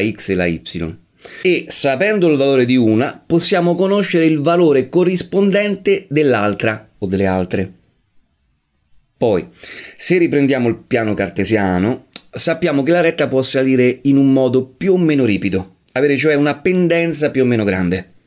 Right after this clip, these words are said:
Ad esempio, y può crescere molto rispetto a quanto cresce x,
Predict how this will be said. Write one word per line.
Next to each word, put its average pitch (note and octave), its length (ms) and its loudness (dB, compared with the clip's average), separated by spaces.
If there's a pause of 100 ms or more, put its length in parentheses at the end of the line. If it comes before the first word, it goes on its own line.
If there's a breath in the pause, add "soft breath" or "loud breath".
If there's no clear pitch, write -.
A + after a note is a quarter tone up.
(600)
Ad G#2+ 140 -2
esempio, F2+ 440 -2 (440 loud breath)
y E3 220 -4 (400)
può - 180 -4
crescere A#2+ 440 -2
molto A2+ 340 0
rispetto G#2+ 480 -4
a - 40 -10
quanto A#2 320 -4
cresce A2+ 540 -2
x, - 320 -8